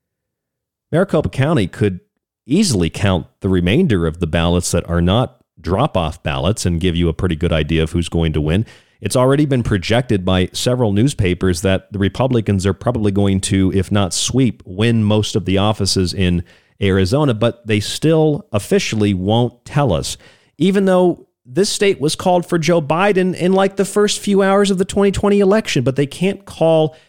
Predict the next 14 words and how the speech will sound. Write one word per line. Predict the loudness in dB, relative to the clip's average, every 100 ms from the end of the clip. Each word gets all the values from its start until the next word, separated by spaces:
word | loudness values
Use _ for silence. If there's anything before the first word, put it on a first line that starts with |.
| _
an | -2
election | 0 2 0 0 -2 -2 -4 _ _ _ _
for | -2
certain | -2 0 0 0 0
people | 0 0 0
like | 0 -2
Kari | -2 0 2
Lake, | 2 2 0 -4 -20 _ -6
whether | -2 0
you | 0 0
like | 0 0
her | -2 0
or | 2
not, | 0 0 -4